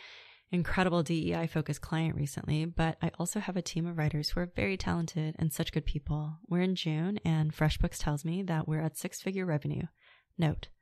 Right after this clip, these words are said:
revenue is different than profit. I'm tired of feeling badly for working hard to make my life work for me and my daughter.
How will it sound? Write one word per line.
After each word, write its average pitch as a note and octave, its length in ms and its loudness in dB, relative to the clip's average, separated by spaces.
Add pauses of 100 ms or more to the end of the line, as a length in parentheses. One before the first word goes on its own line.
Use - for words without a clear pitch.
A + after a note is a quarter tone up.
(120)
revenue D#3+ 460 4
is E3 140 -2
different D3+ 400 2
than D3 120 2
profit. - 400 -2 (840)
I'm F#3+ 60 0
tired A3 260 6
of C4 80 4
feeling G#3+ 280 4
badly D3+ 420 4
for D#3 160 -2
working D#3+ 320 0
hard D3 340 0
to - 120 0
make D#3 200 2
my E3+ 80 2
life D#3 340 0
work - 140 -4
for - 140 -4
me D3+ 360 -2
and D3+ 120 2
my D#3 100 2
daughter. D#3+ 460 -2